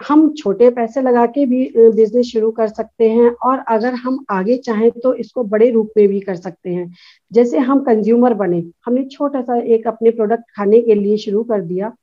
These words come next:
उसके बाद अगर हमने distributor बनना है तो हमें अपना stock लेना होता है और लोगों को promote करना होता है, और इसमें हम हमेशा अपने boss रहते हैं, अपनी मन मर्जी से खाते हैं, अपनी मन मर्जी से लोगों को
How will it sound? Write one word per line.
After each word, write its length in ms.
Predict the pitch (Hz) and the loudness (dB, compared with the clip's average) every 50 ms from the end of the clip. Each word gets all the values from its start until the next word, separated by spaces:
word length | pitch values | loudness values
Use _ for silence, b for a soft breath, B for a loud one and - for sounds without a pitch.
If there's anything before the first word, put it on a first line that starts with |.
| _ _ _ _ _ _ _ - | _ _ _ _ _ _ _ -4
उसके 300 | 254 247 247 262 311 302 | -2 -2 -2 0 -2 0
बाद 300 | 254 247 233 226 233 226 | 2 2 2 2 2 2
अगर 160 | 254 254 247 | 0 -2 0
हमने 480 | 277 277 - - 233 220 220 226 233 240 | -2 -2 -4 -4 -2 -2 2 2 2 2
distributor 640 | 202 214 202 - - 254 233 202 208 208 208 254 262 | 2 -2 -8 -8 -6 -4 -2 -2 -2 -2 -2 -2 -2
बनना 340 | 226 226 214 214 220 214 214 | 0 0 0 2 2 0 0
है 140 | 226 233 | 0 0
तो 120 | 233 233 247 | 0 -2 -6
हमें 240 | 240 233 226 226 226 | -4 -2 0 0 0
अपना 200 | 220 - 240 226 - 202 | 0 -2 -10 -10 -10 -12
stock 280 | 165 - - 208 202 208 - | -14 -8 -8 -8 -8 -4 -2
लेना 240 | 226 208 220 240 247 | 0 0 2 2 2
होता 360 | 240 240 233 226 - 240 233 | 0 0 -2 -4 -2 -2 -2
है 180 | 240 254 247 - - | -2 -2 -4 -4 -2
और 140 | 220 226 220 | -2 -2 0
लोगों 240 | 208 196 190 190 190 | 0 0 0 0 -2
को 140 | 190 208 | -2 -4
promote 400 | - 202 190 180 196 226 240 240 - | -4 -4 -2 2 2 2 0 0 -4
करना 240 | 233 220 240 240 240 | -2 0 2 2 2
होता 320 | 220 226 226 233 - 233 | 0 -2 -4 -4 -4 -4
है, 180 | 226 247 277 285 B B B B B B - - | -4 -4 -4 -8 B B B B B B -4 0
और 160 | 254 285 370 | 0 0 0
इसमें 440 | - - 254 233 240 - 277 269 262 | 0 0 0 0 0 0 0 0 0
हम 380 | 254 247 254 269 285 - - - - | 0 0 2 2 2 0 -2 -6 -4
हमेशा 380 | - 208 208 214 233 220 - 190 | -2 2 4 4 2 2 0 -4
अपने 420 | - - 196 202 - 240 254 269 | -4 -4 -8 -8 -4 -2 -2 -2
boss 340 | 240 185 190 196 196 190 185 | 0 -2 -2 -2 -4 -4 -6
रहते 260 | 185 180 175 175 180 196 | -10 -10 -10 -8 -6 -4
हैं, 180 | 190 - - - | -4 -4 -4 -6
अपनी 260 | 220 220 - 269 277 277 | -8 -6 -2 0 2 4
मन 260 | 254 233 254 277 269 | 4 4 4 4 4
मर्जी 300 | 269 247 214 185 214 208 | 4 2 0 0 -2 -6
से 180 | 208 - 202 | -4 -4 -8
खाते 380 | 196 - - 180 175 - - 202 | -8 -6 -10 -12 -10 -6 -4 -2
हैं, 180 | 208 226 233 233 | -2 -2 -2 -4
अपनी 260 | 226 - - - 240 233 | -8 -12 -2 2 2 4
मन 240 | 226 240 285 294 | 4 4 2 4
मर्जी 280 | 277 254 226 202 196 214 | 4 4 4 2 2 -2
से 120 | 214 220 | -2 -2
लोगों 240 | 214 208 202 196 190 | 0 0 2 2 0
को 180 | 190 - 247 | 0 -2 -4